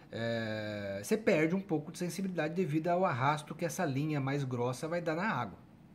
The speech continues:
tá? É, "Patrício, perde muita coisa?" Depende da situação, perde sim. Se tiver numa situação onde você tem correnteza,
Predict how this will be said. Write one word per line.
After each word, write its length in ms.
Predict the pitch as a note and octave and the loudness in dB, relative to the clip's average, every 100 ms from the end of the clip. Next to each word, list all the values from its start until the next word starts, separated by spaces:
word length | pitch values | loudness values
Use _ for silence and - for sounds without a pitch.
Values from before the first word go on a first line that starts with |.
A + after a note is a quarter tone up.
| - | -8
tá? 220 | A#2+ D3 - - - - - | -6 -6 -14 -20 -20 -20 -10
É, 600 | G#2 G#2 G#2 G2+ F#2+ F#2+ - | -6 -4 -4 -4 -8 -10 -6
"Patrício, 460 | E3 F3 C4 G3 - | -4 0 0 0 0
perde 320 | A#3 A3+ G3 | 2 4 6
muita 600 | F#3 F#3+ C#4 C4 D3+ C3+ | 8 10 10 8 6 -2
coisa?" 540 | - G3+ F#3+ G#2+ G2 - - - - | 2 6 6 4 -4 -16 -20 -20 -14
Depende 840 | - F#3+ G3 - E3 F3 A#2+ G#2+ G2 - | 0 0 0 4 4 4 2 -2 -8 -8
da 140 | B2 | -6
situação, 540 | B2 C3 B2 - C3 D3 | -6 -2 -2 0 -2 0
perde 360 | C#3+ C3+ C#3+ | 2 2 2
sim. 280 | D#3 - F#2 | -4 -8 -12
Se 120 | - | -12
tiver 240 | G2+ C3+ C3+ | -4 0 2
numa 180 | C3+ | 2
situação 360 | B2+ - A#2+ C3 | 0 -2 -2 -2
onde 100 | B2 | -2
você 80 | A#2 | -4
tem 140 | A2+ | -6
correnteza, 720 | A2 A#2 C3 A#2+ E3 C#3 G2 | -6 -2 -2 0 0 0 -4